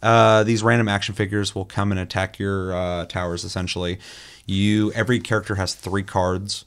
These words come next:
with them equipped. Uh, each card you can put down as towers. Um, as you play, unlock more cards. So I assume, I can only imagine that later in the game when you're playing with a bunch of people, you all can bring different towers to kind of diversify your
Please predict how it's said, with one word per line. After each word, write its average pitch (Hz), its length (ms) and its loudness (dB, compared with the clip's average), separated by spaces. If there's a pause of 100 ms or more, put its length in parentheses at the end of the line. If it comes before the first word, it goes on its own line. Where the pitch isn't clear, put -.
(100)
with 98 240 -2
them 95 340 -2 (160)
equipped. 90 560 -4 (300)
Uh, 90 280 -2
each 95 200 -6
card 95 300 0
you - 100 -16
can - 100 -16
put 92 140 -6
down 98 300 -2 (120)
as 95 240 -4
towers. 87 520 -4 (420)
Um, 87 480 -6 (800)
as 101 120 0
you 98 60 0
play, 104 280 0
unlock 101 300 0
more 98 140 -4
cards. 90 500 -6 (260)
So - 200 -2
I 87 120 -2
assume, 98 640 0
I 92 60 -4
can 104 100 -6
only 101 120 0
imagine 92 480 0
that 87 220 -6
later 95 180 0
in 95 60 -2
the 92 60 -4
game 92 220 -2
when 90 80 -2
you're 85 80 -6
playing 92 160 -2
with 90 80 -4
a - 20 -6
bunch 90 140 -4
of - 60 -18
people, 92 360 -2 (240)
you 98 160 -4
all 90 300 -2
can 95 220 -4
bring 95 540 -2
different 90 340 -4
towers 90 540 -2
to - 100 -12
kind 90 180 -8
of 82 60 -10
diversify 90 720 -6
your 82 320 -8